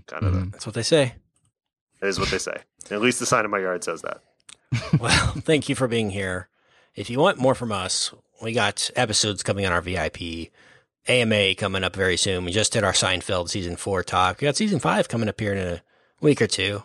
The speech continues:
Speaker 3: but, uh, just talked a little bit about Clueless. Hopefully that'll drop pretty soon on that feed, and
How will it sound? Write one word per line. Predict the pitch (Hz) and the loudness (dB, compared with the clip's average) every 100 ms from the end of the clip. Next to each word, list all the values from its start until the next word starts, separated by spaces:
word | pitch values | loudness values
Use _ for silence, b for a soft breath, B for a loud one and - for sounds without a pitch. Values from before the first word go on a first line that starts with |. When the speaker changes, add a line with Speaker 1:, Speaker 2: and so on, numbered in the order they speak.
| _ | _
Speaker 3:
but, | 101 90 - | -2 0 -2
uh, | 98 92 | -2 2
just | 139 - _ B B B B B - | 0 0 _ B B B B B -2
talked | 165 151 - | 2 2 2
a | |
little | 147 131 | 2 6
bit | 120 | 4
about | 92 95 85 | 4 -2 -2
Clueless. | - 160 185 175 175 - - - _ - | 2 4 6 6 4 2 -2 -6 _ -4
Hopefully | 143 - 143 | -4 0 2
that'll | 135 131 135 131 127 - _ _ _ _ _ | 2 2 4 4 4 -4 _ _ _ _ _
drop | - 127 123 - - | 0 2 0 -2 0
pretty | 135 120 | 0 0
soon | 135 127 | -2 0
on | 123 | 2
that | 123 123 | 0 0
feed, | - 127 123 123 | 0 2 2 2
and | 107 98 92 90 | 2 0 -2 -6